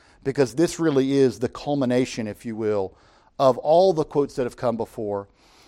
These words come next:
William Lane, the scholar, says that this is not just a concluding citation, but a climactic citation. And so that's an important one. Uh, Philip Hughes, uh, used that word culmination, and I like that. It is a culminating quotation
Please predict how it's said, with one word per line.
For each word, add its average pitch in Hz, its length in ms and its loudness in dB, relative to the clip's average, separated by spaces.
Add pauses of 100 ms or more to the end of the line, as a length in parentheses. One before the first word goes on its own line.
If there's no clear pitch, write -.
(100)
William 151 300 4
Lane, 139 400 4
the 117 80 -2
scholar, 135 460 2
says 123 500 0 (240)
that 139 180 -2
this 180 220 2
is 139 140 -4
not 151 200 0
just 143 280 -2
a 131 40 -6
concluding 196 880 0
citation, 107 800 -2 (540)
but 127 120 -2
a 120 120 -2
climactic 127 1040 -4 (120)
citation. 101 760 -6
And 95 120 -20
so - 100 -12
that's 135 240 -2
an 131 80 -6
important 110 420 -6
one. 98 160 -12 (360)
Uh, 113 120 0
Philip 143 380 4
Hughes, 127 680 -2 (320)
uh, 110 100 -4
used 117 340 -4
that 117 180 0
word 113 240 -4
culmination, 127 920 -4
and 107 120 -10
I 117 60 -2
like 113 320 0
that. 110 220 0
It 110 100 -4
is 117 180 -6
a 113 120 0
culminating 143 840 -4
quotation 123 800 -8